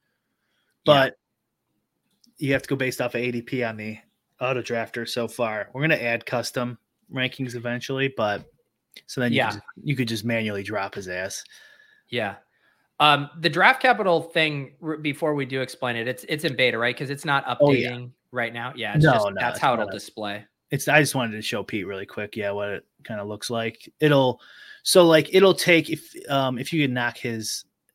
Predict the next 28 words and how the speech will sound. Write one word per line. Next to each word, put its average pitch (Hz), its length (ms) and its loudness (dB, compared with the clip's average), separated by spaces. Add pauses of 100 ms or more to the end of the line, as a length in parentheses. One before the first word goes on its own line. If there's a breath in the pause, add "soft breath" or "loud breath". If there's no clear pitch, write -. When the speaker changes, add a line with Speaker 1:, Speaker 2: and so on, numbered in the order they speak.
(120)
Speaker 2:
uh, 107 200 -8
Speaker 1:
Yeah. 110 100 -6
Speaker 2:
comment 135 280 0
off 139 160 0
there, 160 100 4
you 131 100 6
could 127 120 0
see, 156 100 2
like, 123 240 0
so 143 160 -2
Justin 147 380 0
Herbert 135 220 2
in 127 80 -2
the 123 80 -4
fifth - 500 -4
would 120 180 -4
be, 113 340 -4 (580)
uh, 120 260 0
I 135 60 4
don't 139 100 4
have 123 160 -6
the, 107 160 -10 (220)
the 123 80 -14
chart 123 360 2
up, 101 220 -8
but, 101 260 -6 (380)
like, 117 160 -4
Speaker 1:
Yeah. 95 140 -8